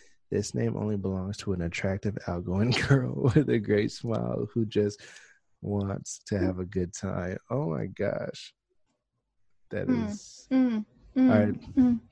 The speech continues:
Speaker 1: Fuck that one. I don't even
Speaker 2: And
Speaker 1: like
Speaker 2: then
Speaker 1: that.
Speaker 2: there's one that's gonna talk shit about me, and then you're gonna be like, "Yep, that's when you,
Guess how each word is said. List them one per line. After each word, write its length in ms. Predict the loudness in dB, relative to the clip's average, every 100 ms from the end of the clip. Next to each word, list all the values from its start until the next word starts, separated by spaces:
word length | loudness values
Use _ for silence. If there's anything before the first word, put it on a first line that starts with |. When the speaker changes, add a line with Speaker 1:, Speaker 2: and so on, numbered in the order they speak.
| _
Speaker 1:
Fuck 260 | -2 -2 0
that 180 | -4 -2
one. 240 | -2 -2
I 40 | 0
don't 80 | 0
even 120 | 2
Speaker 2:
And 80 | 6
Speaker 1:
like 60 | 10
Speaker 2:
then 160 | 12
Speaker 1:
that. 60 | 12
Speaker 2:
there's 200 | 12 12
one 220 | 10 8
that's 200 | 4 6
gonna 200 | 6 6
talk 280 | 6 4 6
shit 180 | 8 8
about 300 | 8 2 0
me, 120 | 0
and 100 | 2
then 100 | 4
you're 100 | 6
gonna 100 | 6
be 60 | 8
like, 120 | 10
"Yep, 200 | 8 8
that's 220 | 6 6
when 160 | 8 8
you, 160 | 8